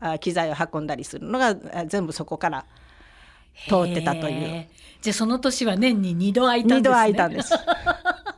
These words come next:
Speaker 2: そうなんですか。
Speaker 1: はい。
Speaker 2: へえ、いろいろあるもんですね。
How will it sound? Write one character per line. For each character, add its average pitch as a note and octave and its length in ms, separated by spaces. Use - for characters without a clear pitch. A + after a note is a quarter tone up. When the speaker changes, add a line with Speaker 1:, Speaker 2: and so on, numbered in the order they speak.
Speaker 2:
そ G#3+ 460
う E4+ 40
な E4 200
ん A#3 120
で A#3+ 160
す - 100
か。 G3 240
Speaker 1:
は - 20
い。 C#4 60
Speaker 2:
へ - 0
え、 C4+ 40
い B3+ 120
ろ A3 240
い G3 40
ろ F#3 160
あ A#3 60
る F4+ 100
も F4+ 200
ん F#4 40
で F4+ 140
す D#4+ 160
ね。 C#4 880